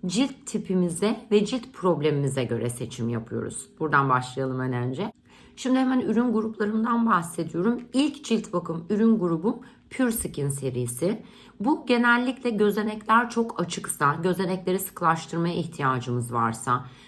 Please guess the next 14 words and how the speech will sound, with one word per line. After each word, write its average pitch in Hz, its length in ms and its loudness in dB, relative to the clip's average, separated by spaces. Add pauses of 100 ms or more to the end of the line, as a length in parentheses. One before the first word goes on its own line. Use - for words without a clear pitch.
(100)
gözenekler 214 580 4
açık - 380 -8
olduğu 208 280 4
için 208 400 -4
içerisine 185 580 -2
kolaylıkla 170 760 0
sebum, 165 480 -2
yağ, 165 320 4
kir 151 300 -6
dolabiliyor 160 540 0
ve 160 100 0
siyah 165 400 4
nokta 151 320 -2
oluşturuyorsa, 160 1040 -2